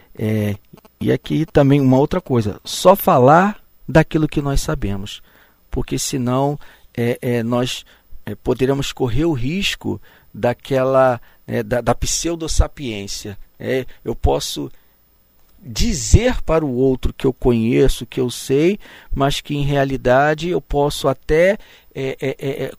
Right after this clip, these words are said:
comprometer, me comprometer ainda mais com a lei, porque é, é, é muito ruim nós, é, t-, a pessoa faz uma pergunta pra gente, a gente sai respondendo qualquer coisa,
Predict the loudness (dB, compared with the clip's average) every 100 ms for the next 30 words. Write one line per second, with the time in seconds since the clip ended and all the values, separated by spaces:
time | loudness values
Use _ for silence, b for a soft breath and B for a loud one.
0 | _ 0 0 0 -8 -8 -6 -8 -4 -2
1 | -2 -4 -4 -2 0 0 -2 -4 -2 0
2 | -2 -2 -2 -2 -2 -2 -2 -6 -10 B
3 | B B _ -6 -4 -2 0 0 0 -4
4 | b b -10 -10 -8 -6 -6 -6 -6 -6
5 | -4 -8 -6 -6 -4 -4 -4 -4 -2 0
6 | 0 -2 -4 b b b b -4 0 0
7 | -2 -6 -10 _ -6 -4 -4 -8 -12 -2
8 | 0 4 4 4 2 2 -2 -2 0 0
9 | 0 -4 -2 0 0 -2 -4 -4 -4 -4
10 | -4 -6 -10 B B -4 2 4 6 4
11 | 2 -4 -2 -2 -2 -2 -2 -2 0 -2
12 | 0 2 4 4 0 -4